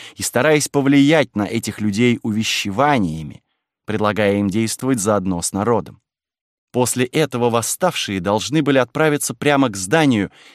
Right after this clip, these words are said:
где заседал законодательный корпус, а оттуда к городской ратуше. Этот план, к которому Флоран возвращался каждый вечер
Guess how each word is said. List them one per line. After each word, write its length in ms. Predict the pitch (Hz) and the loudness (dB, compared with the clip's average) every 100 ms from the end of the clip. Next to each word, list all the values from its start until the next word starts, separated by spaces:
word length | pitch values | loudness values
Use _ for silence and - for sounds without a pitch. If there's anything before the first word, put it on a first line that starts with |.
| _ | _
где 220 | 85 107 | -4 -2
заседал 520 | 107 95 113 139 139 - | -2 -4 0 2 2 -2
законодательный 920 | 98 120 123 120 107 127 - 120 120 | -6 -2 0 2 2 0 0 0 -2
корпус, 720 | - - 131 - - - - _ _ _ | -2 0 0 -2 -12 -12 -12 _ _ _
а 140 | - 98 | -2 -2
оттуда 400 | 90 - 123 104 | -2 -2 0 0
к 40 | |
городской 440 | 92 104 101 - 101 | 0 0 -2 -2 0
ратуше. 460 | 113 - - - _ _ _ _ _ _ _ - | 0 -2 -12 -16 _ _ _ _ _ _ _ -10
Этот 280 | 90 104 117 | -4 0 -2
план, 440 | - 139 170 143 104 | 0 2 4 2 0
к 40 | |
которому 460 | - 90 117 110 104 | -6 -2 0 0 0
Флоран 380 | - 110 120 | 0 2 2
возвращался 680 | 113 101 107 - 139 123 - | 0 -2 -2 0 2 2 -2
каждый 420 | - 123 98 92 | -2 -2 0 -2
вечер 440 | 104 131 120 107 | 2 2 0 -4